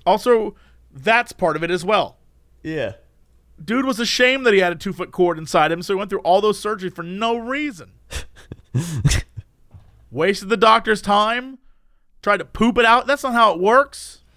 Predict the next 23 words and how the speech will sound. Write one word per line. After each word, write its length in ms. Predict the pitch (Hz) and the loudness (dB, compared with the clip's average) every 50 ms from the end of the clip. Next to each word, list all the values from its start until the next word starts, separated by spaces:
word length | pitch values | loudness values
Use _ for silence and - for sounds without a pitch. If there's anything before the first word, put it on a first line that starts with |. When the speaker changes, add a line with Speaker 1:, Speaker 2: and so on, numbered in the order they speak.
| _ _ _ - | _ _ _ -8
Speaker 2:
Yeah. 300 | - - 165 156 127 87 - _ _ _ _ _ _ _ _ _ _ _ _ _ _ _ | -2 0 2 2 2 0 -4 _ _ _ _ _ _ _ _ _ _ _ _ _ _ _
Speaker 1:
This 100 | - - | -20 -10
man 280 | 175 202 226 233 247 247 | -6 -2 0 0 0 0
needs, 360 | 240 233 226 226 226 190 180 - | 0 -2 -2 -2 -4 -4 -8 -10
this 160 | 240 220 226 | -10 -10 -4
man 280 | 226 247 247 254 262 | -2 -2 0 0 -2
needs, 300 | 247 233 233 233 196 170 | -4 -6 -8 -8 -4 -2
uh, 40 | 185 | 0
uh, 840 | 170 160 156 151 147 147 - - 131 135 135 135 131 135 123 101 127 - _ _ _ _ _ _ _ | 2 4 4 2 0 -2 -4 -8 -8 -8 -8 -8 -8 -10 -10 -12 -14 -18 _ _ _ _ _ _ _
human 440 | _ - 202 247 269 262 269 262 254 | _ -6 -4 -2 0 0 0 -2 -2
studies, 500 | - - - 254 247 247 247 254 254 196 | -6 -4 0 2 4 4 4 2 0 -2
like 100 | 220 185 | -2 -2
a 60 | 196 | 0
biology 640 | 196 185 185 190 190 202 226 247 233 185 - - - | 2 4 6 6 6 6 4 4 2 -2 -4 -10 -16
<laughs> 20 | |
class, 640 | - - - - 220 208 - 233 220 220 - - - - | -16 -6 0 2 2 2 2 2 -2 -4 -8 -14 -8 -2
and 520 | 180 190 190 180 170 180 175 170 180 170 - - - 165 - 180 147 135 165 - | 2 4 6 6 4 2 0 -4 -4 -4 -6 -10 -18 -18 -18 -18 -20 -20 -20 -20
<laughs> 400 | _ _ _ _ _ _ _ _ | _ _ _ _ _ _ _ _
the 100 | 196 214 | 0 0
ability 440 | 220 175 175 208 214 220 220 226 175 | 2 4 4 4 4 4 4 2 0
to 80 | 180 180 | -2 0
not 240 | 185 202 220 220 | 0 2 2 0
be 180 | - 220 208 208 | -2 -2 -4 -4